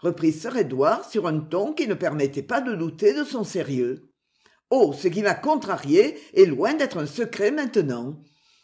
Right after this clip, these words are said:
Il n'y a parmi nous personne, je crois, qui n'ait l'honneur de connaître madame et mademoiselle O'Donaghue, de même qu'il n'y a personne non plus qui n'ait plus ou moins entendu parler de mon ex-pupille,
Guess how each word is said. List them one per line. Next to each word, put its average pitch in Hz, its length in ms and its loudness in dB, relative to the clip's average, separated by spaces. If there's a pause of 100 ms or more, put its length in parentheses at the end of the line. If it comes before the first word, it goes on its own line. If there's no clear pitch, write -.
(100)
Il 220 140 2
n'y 269 140 2
a - 40 2
parmi 269 380 -2
nous 147 160 -2
personne, 233 680 -4
je 185 140 -6
crois, 202 400 -4 (240)
qui 196 140 -2
n'ait 180 100 2
l'honneur 240 380 2
de 165 100 -2
connaître 180 600 -2
madame 202 400 0
et 180 60 -4
mademoiselle 180 760 -2
O'Donaghue, 196 760 0 (480)
de 160 160 -2
même 220 400 -2
qu'il 196 180 -4
n'y 165 80 -2
a 139 60 -2
personne 262 500 -4
non 147 240 -2
plus 214 340 -2 (200)
qui 214 120 -2
n'ait 190 100 2
plus 277 300 -2
ou 277 60 0
moins 156 240 -2
entendu 226 420 0
parler 165 420 2
de 285 100 -4
mon 170 220 -2
ex-pupille, 185 840 0